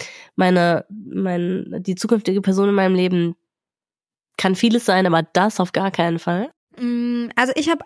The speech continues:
Speaker 2: eine, äh, Red Flag, die ich so total gemerkt hab in den letzten Jahren. Und das ist tatsächlich, wenn jemand nicht mit meinen FreundInnen klarkommt. Weil das ist für mich so was Wichtiges. Das sind die stabilen Komponenten in meinem Leben,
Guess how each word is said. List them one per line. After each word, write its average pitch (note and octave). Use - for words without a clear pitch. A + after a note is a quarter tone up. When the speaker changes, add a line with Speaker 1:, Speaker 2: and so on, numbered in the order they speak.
Speaker 2:
eine, G#3
äh, G#3
Red G3
Flag, G#3
die A3
ich G3
so G3+
total A3
gemerkt G3
hab F#3+
in G3
den F#3+
letzten F#3+
Jahren. B3
Und A3
das B3+
ist -
tatsächlich, B3
wenn A#3+
jemand A#3+
nicht C4+
mit A3+
meinen G#3
FreundInnen F#3+
klarkommt. E3+
Weil G#3+
das A3
ist A#3
für B3
mich B3
so C#4
was C4
Wichtiges. G#3+
Das G3+
sind A#3
die A3+
stabilen B3+
Komponenten A#3+
in G3
meinem F#3+
Leben, F#3+